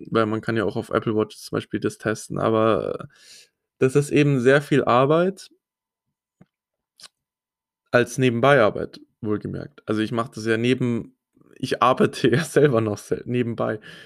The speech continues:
Ich mach das ja in meiner Freizeit. Genau, ähm, so, jetzt ist mein MacBook wieder in Ruhestand gegangen.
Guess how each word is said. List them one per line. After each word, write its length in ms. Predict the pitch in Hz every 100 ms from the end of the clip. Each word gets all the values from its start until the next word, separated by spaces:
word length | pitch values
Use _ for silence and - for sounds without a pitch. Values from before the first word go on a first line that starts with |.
| _
Ich 60 |
mach 140 | 117 123
das 180 | 123 -
ja 160 | 113
in 80 | 113
meiner 220 | 107 107
Freizeit. 500 | - 120 131 - 110 - - - _ _ _
Genau, 380 | 113 117 113 -
ähm, 640 | 107 107 104 104 104 107 _ _ _ _ - - - - _ _ -
so, 160 | - 113
jetzt 140 | 113
ist 120 | 107
mein 140 | 120 117
MacBook 320 | 143 196 175
wieder 140 | 175
in 60 | 175
Ruhestand 460 | 175 175 185 185 -
gegangen. 440 | 170 170 185